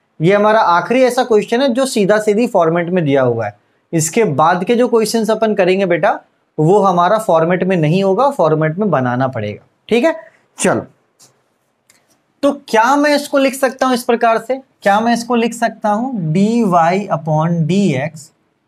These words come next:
plus two upon एक्स वाई is equals to sine x। हमने क्या किया बेटा, एक्स वाले को टू के साथ रखा। आप बोलोगे, "सर, हाँ, आप इस तरीके से कर सकते हो।"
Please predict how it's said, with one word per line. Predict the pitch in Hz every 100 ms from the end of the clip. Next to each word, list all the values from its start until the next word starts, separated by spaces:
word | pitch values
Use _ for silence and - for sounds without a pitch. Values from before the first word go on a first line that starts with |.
| _ _ _ _ _
plus | 160 165 208 - - _
two | 247 262
upon | 233 214 202 196 196 196 165
एक्स | 185 196 175
वाई | 147 139 185 254 - 180
is | 160 156
equals | 196 170 143
to | 139 180
sine | 175 175 190 202
x। | 202 - _ _ _ _ _ _ _ _
हमने | 160 180 247
क्या | 240 226
किया | - 208
बेटा, | 156 147 233 -
एक्स | 175 214 202
वाले | 190 180
को | 180 269
टू | 233 180
के | 165
साथ | 151 127 117
रखा। | 113 - 117 160
आप | 175
बोलोगे, | 190 196 208
"सर, | 214 226
हाँ, | 175 190
आप | 165 170
इस | 156
तरीके | 156 139 165
से | 165 254
कर | 170
सकते | 120 113 -
हो।" | 101